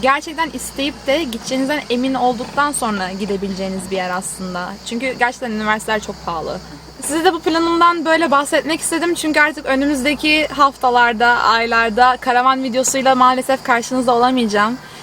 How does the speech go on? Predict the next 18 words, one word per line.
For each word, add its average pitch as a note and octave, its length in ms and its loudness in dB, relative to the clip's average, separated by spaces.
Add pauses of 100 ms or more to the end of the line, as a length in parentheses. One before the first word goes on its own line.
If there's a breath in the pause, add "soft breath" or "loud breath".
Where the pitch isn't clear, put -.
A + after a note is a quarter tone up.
(180 loud breath)
Eğer D4 220 4
hani D#4 180 0
beni D4+ 120 2
takipten D4+ 460 -2
çıkmak C#4+ 280 -6
isterseniz C#4+ 540 0 (280)
çıkabilirsiniz B3 880 -2
ama A#3+ 220 0
umarım C4 460 2 (100)
benimle A#3+ 360 0
kalıp A#3 360 -2
hayatımdaki A3+ 600 0
diğer A3+ 240 4 (240 loud breath)
maceralara A#3 680 2
da B3+ 100 4
ortak A#3 360 0
olursunuz. G3+ 600 -4
Gerçekten A3+ 560 0